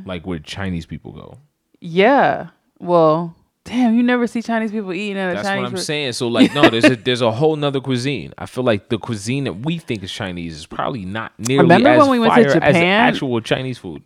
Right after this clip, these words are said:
Speaker 2: When we went to the Japanese food, we were like, "This is not the Japanese food we eat in America."
Speaker 1: Of course it's not. Because American people are a little bit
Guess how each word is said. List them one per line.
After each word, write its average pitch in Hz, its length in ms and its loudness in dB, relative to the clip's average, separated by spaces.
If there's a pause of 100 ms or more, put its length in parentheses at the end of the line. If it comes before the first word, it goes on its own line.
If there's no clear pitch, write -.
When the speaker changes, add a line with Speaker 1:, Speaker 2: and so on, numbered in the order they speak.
Speaker 2:
When 196 160 0
we 285 120 4
went 190 180 -2
to 165 80 0
the - 260 -4
Japanese 190 540 4
food, 175 220 -2
we 208 120 -2
were 233 120 -2
like, 170 260 0
"This 311 160 4
is 415 60 -4
not 381 180 6
the 262 100 0
Japanese 226 460 4
food 240 140 2
we 233 120 0
eat 226 160 0
in 190 60 2
America." 202 600 2
Speaker 1:
Of 240 160 -2
course 185 220 -4
it's 104 120 -8
not. - 280 -12 (260)
Because 131 1300 -6 (800)
American 104 640 -6
people 85 420 -14
are 69 160 -10
a 52 80 -10
little 60 380 -14
bit - 260 -16